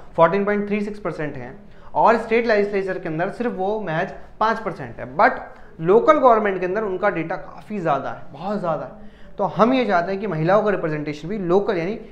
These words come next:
एक unit से, यानी एक रूट से आगे बढ़ता चले बच्चा। Limitation क्या है? जब election होते हैं, रे-, uh, where election are held regularly and enthusiastically, ग्राम सभा are not held regularly। जबकि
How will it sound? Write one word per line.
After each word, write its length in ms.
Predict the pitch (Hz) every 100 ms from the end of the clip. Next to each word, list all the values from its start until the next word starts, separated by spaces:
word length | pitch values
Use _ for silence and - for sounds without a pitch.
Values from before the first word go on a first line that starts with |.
| -
एक 260 | 185 226 -
unit 480 | 147 165 220 277 -
से, 340 | - 139 143 160
यानी 200 | 147 185
एक 160 | 185
रूट 300 | 151 202 233
से 220 | - 190
आगे 280 | 185 135 143
बढ़ता 480 | 131 123 151 214 - - -
चले 200 | - 101
बच्चा। 280 | - - - - - - - - - - - - - - 127 131
Limitation 540 | 147 147 156 156 165
क्या 160 | 175 147
है? 80 | - - - - - - 170
जब 120 | 202
election 320 | 208 208 240
होते 280 | 220 214 220
हैं, 320 | 220 226 156
रे-, 240 | 156 160 160
uh, 360 | 156 147 143
where 220 | 151 185
election 280 | 196 180 202
are 140 | 185 170
held 180 | 170
regularly 380 | 170 160 160 180
and 120 | 170 151 - -
enthusiastically, 500 | 151 147 143 143 175
ग्राम 220 | 170 165
सभा 280 | 165 156 156
are 60 | 139
not 180 | 175 196 - - -
held 160 | 147 123
regularly। 280 | 113 104 117
जबकि 500 | 143 196 214 -